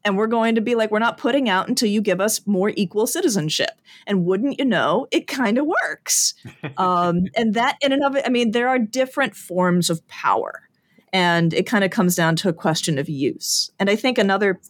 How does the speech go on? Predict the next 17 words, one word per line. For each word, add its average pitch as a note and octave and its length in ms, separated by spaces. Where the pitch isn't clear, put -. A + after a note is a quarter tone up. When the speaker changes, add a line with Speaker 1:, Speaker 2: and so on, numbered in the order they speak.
Speaker 1:
piece - 480
of F#3 220
your F3 120
book E3+ 300
that's D#3+ 200
really E3+ 180
interesting E3 760
is F#3+ 360
that F#3+ 280
there's A3 180
also C4 240
the A3 100
idea F#3+ 220
of F3 80
relationships E3+ 960
are G2 100
power. - 260